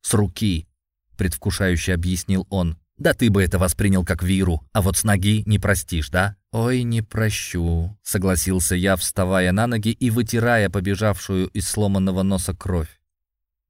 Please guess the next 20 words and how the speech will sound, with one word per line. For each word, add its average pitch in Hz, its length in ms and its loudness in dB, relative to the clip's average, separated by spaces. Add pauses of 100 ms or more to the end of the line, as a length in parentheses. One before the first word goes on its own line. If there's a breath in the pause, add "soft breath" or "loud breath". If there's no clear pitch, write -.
«Ой, 90 280 2
не 80 200 -2
прощу». 87 680 -10 (480)
Мутузились 160 840 2
мы 156 160 -2
минут 127 480 -2
десять. 101 720 -2
Никаких 185 560 0
финтов, 131 580 0
никаких 120 580 -2
заломов 107 640 0
и 98 40 -2
захватов. 98 720 -2
Чистый 190 540 -2
мордобой. 113 840 2 (800)
На 135 160 0
выносливость. 92 920 -2 (280)
Удары, 127 640 2
от 101 160 -4
которых 104 540 -2